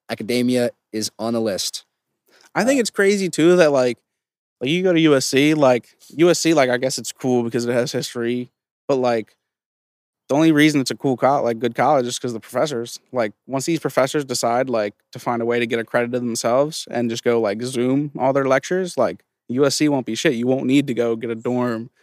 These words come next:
Speaker 2: and go live there to go to school. You can
Speaker 1: That's
Speaker 2: just
Speaker 1: really
Speaker 2: learn it from the
Speaker 1: interesting.
Speaker 2: guy that's doing it on the internet.
Speaker 1: That's really interesting. It makes me think of, like, clout.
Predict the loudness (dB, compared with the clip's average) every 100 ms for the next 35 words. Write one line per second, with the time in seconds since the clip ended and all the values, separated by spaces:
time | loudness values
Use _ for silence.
0 | _ -2 0 2 0 -2 -2 -2 -4 -6
1 | -4 -2 -2 0 0 2 2 4 2 2
2 | -2 -4 -4 -2 -2 -4 -8 -6 -6 -6
3 | -12 _ _ -14 -10 -6 -8 -8 _ _
4 | _ _ _ _ _ _ _ _ _ _
5 | _ _ -20 _ _ _ _ -4 -2 -2
6 | 0 2 4 2 -2 -2 -2 -2 -2 -4
7 | -4 -4 -2 -2 -4 -4 -4 -4